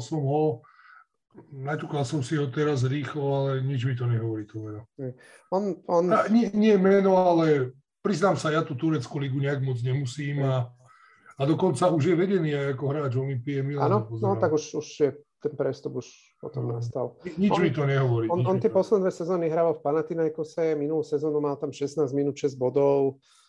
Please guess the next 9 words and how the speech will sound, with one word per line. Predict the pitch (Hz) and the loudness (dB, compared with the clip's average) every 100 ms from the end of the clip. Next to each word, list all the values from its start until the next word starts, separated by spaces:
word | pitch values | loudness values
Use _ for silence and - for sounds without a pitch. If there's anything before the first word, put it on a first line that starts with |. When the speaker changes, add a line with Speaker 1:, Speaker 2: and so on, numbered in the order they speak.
| _ _ _ | _ _ _
Speaker 2:
nejakých | 135 123 120 131 | -10 -10 -6 -8
sk-, | - - - 139 | -8 -14 -8 -4
ani | 139 | -2
nie | 139 135 135 | 0 -2 -2
tri | 139 | -4
doskoky, | 120 - - 139 151 139 135 135 - 165 156 | -4 -4 -4 -4 -4 -4 -4 -8 -18 -16 -12
a | 139 123 110 - | -8 -8 -8 -12
tak | 110 - - - | -16 -18 -20 -18
uvidíme. | - 123 117 110 - | -10 -8 -8 -10 -14